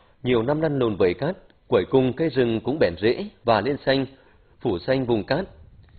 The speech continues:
Sau khi rừng khép tán, thảm thực vật dưới tán rừng càng mọc xanh tốt,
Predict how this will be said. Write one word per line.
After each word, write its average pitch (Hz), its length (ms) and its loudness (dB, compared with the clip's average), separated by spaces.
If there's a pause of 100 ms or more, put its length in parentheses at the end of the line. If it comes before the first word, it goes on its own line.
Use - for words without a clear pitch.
(420)
Sau 151 80 4
khi 156 140 0
rừng 123 240 2
khép 98 280 0
tán, 98 280 2 (400)
thảm 127 200 4
thực 127 140 0
vật 123 160 2
dưới 110 120 2
tán 92 260 -2
rừng 127 260 2 (160)
càng 120 220 2
mọc 98 160 -2
xanh 139 180 0
tốt, 165 200 -2